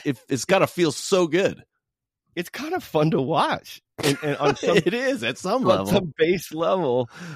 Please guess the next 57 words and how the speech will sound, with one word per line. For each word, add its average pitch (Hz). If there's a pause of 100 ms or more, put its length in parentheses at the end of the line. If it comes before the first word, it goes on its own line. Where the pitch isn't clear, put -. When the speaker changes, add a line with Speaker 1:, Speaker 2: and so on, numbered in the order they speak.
(140)
Speaker 1:
Yeah. 135
Speaker 2:
it's 175
kind 185
of 175
fun 175
to 160
watch. 160
Like, 156
I 170
remember 190
just 127
cracking 156
up, 110 (600)
and 135
I've 175
got 143
mixed 131
emotions 120
about 107
Joe 110
Rogan. 107
I, -
I 123
think 123
he 123
does, 123
I 123
think 117
he 113
should 110
stick -
with 98
comedy 98 (760)
most 98
of -
the 107
<laughs> -
time 165
'cause 131
he's 123
a 110
comedian. 101 (440)
But, 120
Speaker 1:
Yeah. 107
Speaker 2:
uh, 104 (520)
he, 131
he 160
was 147
doing 175
this 135
one 135
thing 147
where 113
he 123
just 117
couldn't 196
believe. 107